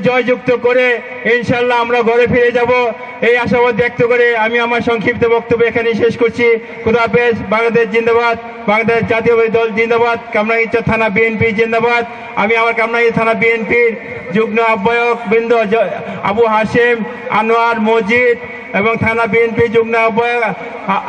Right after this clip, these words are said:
আ-, আব্দুর রশিদ সর্দার, হাজী জহির, আব্দুল আজিজ মেম্বার, সাতান্ন নম্বর ওয়ার্ডের যুগ্ম আহ্বায়ক যারা মিছিল নিয়ে আসছেন,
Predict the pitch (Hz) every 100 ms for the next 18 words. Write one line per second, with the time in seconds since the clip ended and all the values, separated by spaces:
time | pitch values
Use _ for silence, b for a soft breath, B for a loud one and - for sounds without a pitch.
0 | 180 175 202 190 190 196 226 233 214 240
1 | - 226 226 233 240 233 196 196 208 233
2 | 220 233 240 233 214 196 226 220 233 220
3 | 226 226 240 240 220 220 208 226 226 233
4 | 233 226 226 226 202 226 226 220 220 233
5 | 208 220 226 220 233 226 226 226 - 233